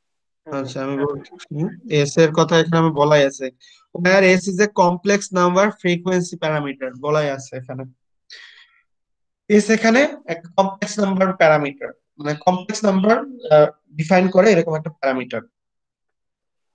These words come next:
তো এখানে complex জায়গায় ই, এস এর জায়গায় ইউ ধরেও আমরা অনেক সময় করেছি,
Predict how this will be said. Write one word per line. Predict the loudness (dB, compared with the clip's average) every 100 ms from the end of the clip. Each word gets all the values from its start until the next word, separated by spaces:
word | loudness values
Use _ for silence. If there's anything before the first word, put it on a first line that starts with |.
| _
তো | 0
এখানে | 2 2
complex | 2 2 2 2 0 -2 -6 -6
জায়গায় | -6 _ _ 6 6 6
ই, | 2 4 4
এস | 4
এর | 4
জায়গায় | 6 6
ইউ | 4 4
ধরেও | 4 6 6
আমরা | 4 2
অনেক | 0 -2
সময় | -2 -2
করেছি, | -2 -4 -4 -12